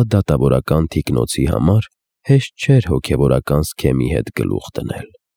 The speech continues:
Բայց երբեմն, ինչպես օրինակ Փարիզի դահիճ փոքրիկ Ժանին սպանողների, ինչպես նաև Ժան Վալրեին սպանող Էմրի Ռուսոյի գործերում, արդարադատությունը ցատկում էր եկեղեցու վրայով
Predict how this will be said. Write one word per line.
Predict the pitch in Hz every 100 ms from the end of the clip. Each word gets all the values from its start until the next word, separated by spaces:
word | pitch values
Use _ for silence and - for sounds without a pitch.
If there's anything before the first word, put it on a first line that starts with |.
| _ _ _ _ _ _ _ _ _
Բայց | - 90 71
երբեմն, | 69 67 82 80 73 65 - _
ինչպես | - 120 135 123
օրինակ | 90 78 71 90
Փարիզի | - 73 65 67 76 76
դահիճ | - 62 78 76 -
փոքրիկ | - 73 - 76 73
Ժանին | 76 78 67 67 80
սպանողների, | - - 62 65 67 69 65 92 90 - _ _ _ -
ինչպես | 104 - 78
նաև | 76 71 67 69
Ժան | 71 73 82
Վալրեին | 73 73 73 67 67 80
սպանող | 78 - 67 65 71 - - _ _ -
Էմրի | 92 82 78
Ռուսոյի | 92 90 85 - 69 71
գործերում, | - 73 69 - 58 101 98 - _ _ _ _ _
արդարադատությունը | 123 123 117 113 107 101 107 - 120 117
ցատկում | - 85 80 - 85 82
էր | 73
եկեղեցու | 65 - 71 65 - -
վրայով | 57 53 53 71 95